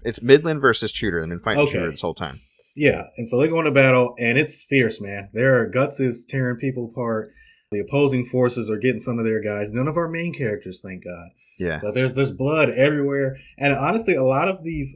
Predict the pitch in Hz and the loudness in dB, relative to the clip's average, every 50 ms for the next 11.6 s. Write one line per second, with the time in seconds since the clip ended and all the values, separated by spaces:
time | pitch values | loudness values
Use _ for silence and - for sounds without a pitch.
0 | - - 143 151 143 - - 151 147 123 110 113 - - 131 123 127 139 143 143 | -4 0 0 0 0 0 -2 -2 0 0 0 -2 -4 -4 -2 -2 -2 -2 -4 -4
1 | - 131 113 113 110 - - 131 131 135 135 117 107 101 - - _ _ _ _ | -6 -4 -4 -4 -4 -2 -2 0 0 2 2 0 -2 -4 -6 -12 _ _ _ _
2 | - - 139 127 131 131 127 120 - 139 131 131 131 117 117 113 107 107 101 92 | -4 0 0 0 0 -2 -4 -2 -2 -2 -2 0 -2 -2 -2 -4 -4 -4 -6 -6
3 | 104 110 104 113 113 113 107 110 113 117 117 123 120 - - - - - - - | -8 -8 -6 -6 -4 -4 -4 -4 -2 -2 -2 -4 -4 -2 0 2 4 4 4 4
4 | - - - - - 104 98 98 95 107 107 117 98 92 - - 104 101 90 85 | 2 2 0 0 0 0 0 0 0 0 -2 -4 -4 -4 -4 -2 -2 -2 -2 -2
5 | 82 - - 330 320 - - 151 139 131 123 131 - - - - - 165 160 147 | -4 -4 -6 -6 -2 0 2 2 4 4 2 2 0 -2 -4 0 4 6 6 6
6 | 156 156 170 160 160 170 143 131 - - - - _ _ - - _ _ _ _ | 6 4 2 4 4 4 4 4 0 -2 -8 -14 _ _ -20 -20 _ _ _ _
7 | _ _ - - - _ - 233 415 508 523 523 494 427 - 220 220 - 101 98 | _ _ -20 -18 -14 _ -8 -6 -4 2 6 6 8 8 8 8 8 8 6 4
8 | 349 - - - - 320 254 151 - - - 190 165 139 - 226 226 - - _ | 2 0 -2 -2 -2 0 0 -2 -4 -4 -2 -2 -2 0 0 -2 -2 -4 -8 _
9 | _ _ - - 415 427 392 370 - - - 139 156 156 147 147 143 143 143 139 | _ _ -12 -8 -6 -4 -4 -4 -4 -4 -2 2 4 4 6 6 6 8 8 8
10 | 139 147 175 185 185 - 214 196 202 - 208 196 202 - - 196 180 170 175 180 | 8 8 6 4 4 4 4 4 4 4 4 2 4 4 6 6 8 6 6 4
11 | 202 165 151 - - 147 135 135 135 139 135 135 | 2 -2 -2 0 2 2 2 4 2 0 -4 -6